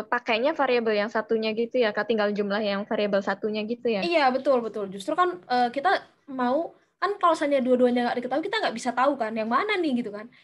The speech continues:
Speaker 2: Nah, kalau cuma satu doang yang diketahui kan kita bisa dapat hasilnya. Nah, cara supaya bisa satu doang yang diketahui itu, yang satunya lagi kita ilangin gitu, kita nolin. Nah,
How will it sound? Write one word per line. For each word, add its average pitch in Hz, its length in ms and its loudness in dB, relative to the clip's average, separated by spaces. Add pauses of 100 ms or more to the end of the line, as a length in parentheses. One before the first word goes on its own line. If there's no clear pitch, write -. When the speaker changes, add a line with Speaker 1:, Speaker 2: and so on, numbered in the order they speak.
(180)
Speaker 2:
Nah, 202 80 -12
kalau 202 180 -4
cuma 247 140 -2
satu 240 240 -2
doang 247 180 2
yang 240 140 -2
diketahui 240 480 -4
kan 370 100 -2
kita 359 220 -4
bisa 269 160 -4
dapat 208 240 -6
hasilnya. 202 480 -10 (400)
Nah, 202 240 -8
cara 214 320 -4
supaya 220 240 -6
bisa 226 240 -8
satu 220 160 -10
doang 208 320 -4
yang 208 80 -8
diketahui 196 480 -10
itu, 370 160 -8 (800)
yang 247 240 0
satunya 247 320 -2
lagi 233 180 0
kita 311 220 2
ilangin 277 560 0
gitu, 202 160 -10
kita 214 240 -8
nolin. 240 640 -2
Nah, 190 340 -16